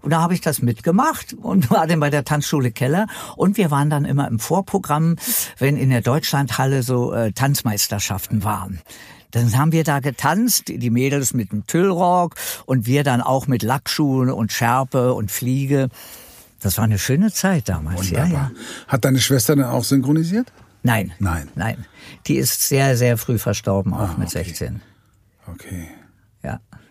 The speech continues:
Speaker 2: Mein Lieber, was ist denn für dich jetzt, sag ich mal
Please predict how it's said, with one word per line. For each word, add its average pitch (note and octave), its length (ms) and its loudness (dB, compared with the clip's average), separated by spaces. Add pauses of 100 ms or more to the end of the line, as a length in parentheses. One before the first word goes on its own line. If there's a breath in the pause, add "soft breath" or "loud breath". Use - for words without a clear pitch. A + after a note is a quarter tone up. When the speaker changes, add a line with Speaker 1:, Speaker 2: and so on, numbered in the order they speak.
(1800 soft breath)
Speaker 2:
Mein A2+ 180 2
Lieber, G2+ 460 0 (1300 soft breath)
was C#3 440 2 (220)
ist - 280 -2
denn D#3 420 4 (120)
für C3 300 0
dich D#3 560 -4 (600)
jetzt, A#2 800 -4
sag C#3+ 180 2
ich B2+ 120 0
mal B2+ 480 2